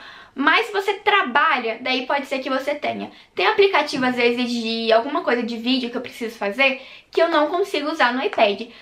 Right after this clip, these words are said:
Só que se você procurar, procurar com vontade, assim, você consegue achar um aplicativo substituto que seja pro iPad, entendeu? Só que eu tenho uma preguiça, né? Às vezes eu só abro o computador e faço o computador mesmo. Outra coisa, vocês sabem que eu sou advogada, certo?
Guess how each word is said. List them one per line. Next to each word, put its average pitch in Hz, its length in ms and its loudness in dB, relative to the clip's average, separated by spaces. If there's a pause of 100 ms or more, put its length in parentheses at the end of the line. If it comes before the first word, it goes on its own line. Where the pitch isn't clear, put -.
(100)
Só - 340 2
que - 100 -12
se 440 120 0
você 523 240 0
procurar, 311 760 2
procurar 247 320 -4
com 262 100 -2
vontade, 226 680 0
assim, 269 260 -8
você 269 200 -4
consegue 330 320 0
achar 330 200 0
um 302 60 0
aplicativo 302 440 -2
substituto 294 720 -2 (440)
que 440 100 6
seja 240 300 0
pro 247 120 0
iPad, 262 340 2
entendeu? 208 460 -4 (220)
Só 508 180 2
que 523 120 4
eu 605 100 8
tenho 587 200 4
uma 587 80 0
preguiça, 240 400 0
né? 247 100 2
Às 311 80 4
vezes 339 160 0
eu 381 40 -2
só 453 160 2
abro 359 140 0
o 330 40 -8
computador 285 420 -4
e - 60 -6
faço - 180 -4
o - 20 -20
computador 349 460 -4
mesmo. - 180 -6
Outra 523 380 0
coisa, 233 280 -4
vocês 277 300 -2
sabem 285 260 0
que 330 80 -4
eu 370 60 -2
sou 370 160 0
advogada, 294 720 2
certo? 202 420 -8